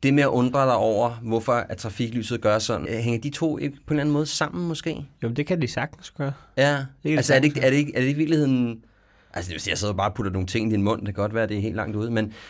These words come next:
Speaker 1: er det i virkeligheden ikke etteren, <laughs> nu kalder vi det bare etteren,
Speaker 2: Den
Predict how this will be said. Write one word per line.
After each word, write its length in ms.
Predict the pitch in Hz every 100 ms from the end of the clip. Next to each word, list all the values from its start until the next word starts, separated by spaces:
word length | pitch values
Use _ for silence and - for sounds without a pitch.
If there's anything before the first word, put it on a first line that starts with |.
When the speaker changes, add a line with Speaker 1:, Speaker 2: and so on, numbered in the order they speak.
| -
Speaker 1:
er 100 | -
det 80 | 107
i 40 |
virkeligheden 340 | 107 123 147 131
ikke 180 | 135 139 107 120
etteren, 340 | 151 143 131 120 -
<laughs> 200 | 120 120
nu 140 | 101 107
kalder 180 | 123
vi 40 | 110
det 60 |
bare 160 | 104 -
etteren, 200 | 104 123
Speaker 2:
Den 80 | 123